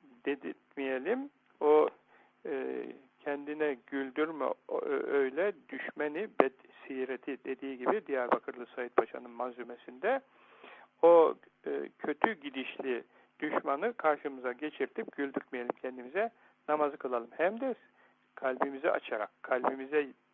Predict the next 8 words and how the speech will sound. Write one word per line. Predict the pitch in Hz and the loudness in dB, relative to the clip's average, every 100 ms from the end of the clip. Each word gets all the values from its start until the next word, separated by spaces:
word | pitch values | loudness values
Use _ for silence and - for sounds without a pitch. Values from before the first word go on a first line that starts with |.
| _ | _
kalbimizin | - 135 131 135 131 143 185 | -2 -2 0 -4 -4 -6 -8
tahtına | - 123 113 - 139 190 202 | -2 -2 -2 -4 0 0 0
namaz | 135 131 147 - | -2 2 2 2
sevgisini | 139 127 120 - 160 | -6 -4 -8 -12 -8
yerleştirerek | 190 135 123 123 120 - 135 143 170 254 - _ - - - _ 135 | -6 -4 -4 -4 -8 -6 -4 -2 2 0 -2 _ -20 -20 -20 _ -6
efendim | 123 156 151 | -2 -4 -4
bütün | - 170 143 | -6 -6 -6
ciddiyetimizde | 135 127 123 - - 127 123 120 220 262 | -10 -6 -8 -8 -6 -6 -6 -4 -2 -2